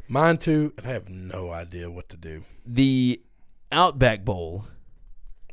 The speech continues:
Speaker 2: eleven A M on E S P N two. It's in Tampa, Florida. Uh, it's Iowa at eight and four against Mississippi State at eight and four.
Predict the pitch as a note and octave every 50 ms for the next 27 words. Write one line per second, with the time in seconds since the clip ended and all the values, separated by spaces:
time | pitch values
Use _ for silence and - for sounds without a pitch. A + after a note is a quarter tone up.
0 | - - - - A#2+ D3 G#3+ A3 G3+ F#3 E3+ E3 D#3 D#3 D#3 D#3 D3 C3 B2+ B2
1 | - E3 E3+ D3+ C3+ - - D3 C3+ B2 - - C#3+ D3 C#3 B2 - A#2 A2 -
2 | D3+ D#3 E3 - A#2+ G#2+ - - B2 C3 C3 C3 B2+ A#2 A2 G#2+ - - - -
3 | - - - - - - - - A2+ A2+ A2 A2 - - - C3+ E3 G3 A3 A3+
4 | A#3+ B3 A#3+ A#3 - - - - - - - C#3 D#3+ F3+ D3+ C#3+ - - E3+ F3+
5 | F#3 F#3+ G3 G3 - - C3+ C#3+ C3+ - D3+ D#3 C#3 C#3+ D#3 D3 C#3 - - D#3+
6 | D#3 D3 B2 A#2+ B2 A#2+ - A2+ G2 A2+ A2 A2 A2+ A#2